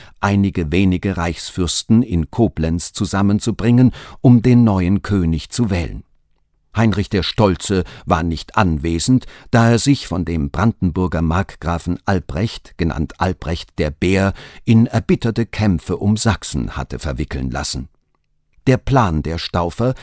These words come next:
ging somit bestens auf. Konrad wurde von den wenigen Anwesenden gewählt und nur einige Tage später in Windeseile in Aachen zum König gesalbt und gekrönt.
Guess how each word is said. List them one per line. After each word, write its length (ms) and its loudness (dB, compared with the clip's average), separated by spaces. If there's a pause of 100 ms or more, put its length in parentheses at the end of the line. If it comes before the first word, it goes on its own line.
(160)
ging 160 6
somit 500 0
bestens 600 -4
auf. 340 -6 (680)
Konrad 560 2 (220)
wurde 220 0
von 160 -2
den 180 0
wenigen 500 2
Anwesenden 840 -2
gewählt 500 -2 (420)
und 240 4
nur 300 4
einige 340 2
Tage 320 -4
später 640 0 (100)
in 300 -4
Windeseile 880 0 (240)
in 300 4
Aachen 400 -4
zum 240 0
König 420 0
gesalbt 600 -4 (100)
und 240 -2
gekrönt. 600 -4